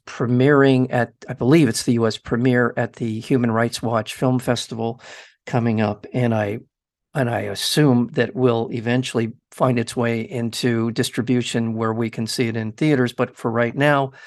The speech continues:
it is going to be screening at the Human Rights Watch Film Festival, uh, beginning, and I don't have the dates. I know it's coming. Oh, I do have the dates. Actually, the Human Rights, uh, Film Festival is May thirty-first through June eleventh, and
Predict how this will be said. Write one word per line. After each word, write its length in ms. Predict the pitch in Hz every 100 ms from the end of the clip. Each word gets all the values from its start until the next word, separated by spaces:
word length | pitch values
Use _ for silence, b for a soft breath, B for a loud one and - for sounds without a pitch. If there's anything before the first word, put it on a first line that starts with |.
| B B _ -
it 80 | 120
is 260 | 117 110 -
going 240 | 139 123
to 40 | 120
be 120 | 117
screening 420 | - 139 120 113
at 100 | 107
the 80 | 113
Human 320 | - 127 120
Rights 340 | 117 120 120
Watch 280 | 120 113 -
Film 240 | - 127 123
Festival, 720 | - 117 - 123 123 107 110 B B B B B _ -
uh, 320 | 123 107 104 151 -
beginning, 1120 | - 139 131 - 139 139 139 135 127 123 123 B - _
and 120 | 143
I 80 | 120
don't 280 | 127 120 120
have 120 | 113
the 80 | 139 131
dates. 240 | 127 107 110
I 60 |
know 160 | 117 113
it's 120 | 113 -
coming. 240 | 117 110 110
Oh, 220 | 160 139 139
I 20 |
do 220 | 139 143
have 180 | 127 117
the 60 | 107 -
dates. 180 | 98 -
Actually, 380 | 127 131 - 120
the 80 | 120
Human 160 | 123 117
Rights, 340 | 117 110 - -
uh, 180 | 123 113
Film 240 | 131 120
Festival 400 | 120 117 - 113
is 120 | 107 B B B B _
May 160 | 131 120
thirty-first 640 | 127 113 107 120 113 -
through 180 | 120 110
June 320 | - 123 120
eleventh, 640 | 117 110 113 110 113 107 B B B B -
and 460 | 127 117 113 104